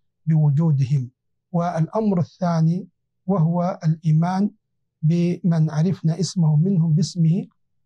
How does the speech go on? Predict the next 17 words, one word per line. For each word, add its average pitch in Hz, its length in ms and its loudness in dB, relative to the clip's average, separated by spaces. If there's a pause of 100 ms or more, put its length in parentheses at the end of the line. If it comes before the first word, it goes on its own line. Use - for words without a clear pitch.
(200)
ومن 190 280 0
لم 165 200 2
نعرف 160 320 0
اسمه 156 420 -2
منهم 180 460 0 (200)
نؤمن 160 440 0
بهم 175 320 0
إجمالاً، 135 520 -2 (440)
وقد 175 240 -4
عرفنا 170 460 0
من 147 200 2
هذه 160 280 0
الأسماء 151 600 -4 (420)
جبريل 151 480 2
وميكائيل 147 800 -2
وإسرافيل 151 840 -4 (480)
ومالك 170 880 -2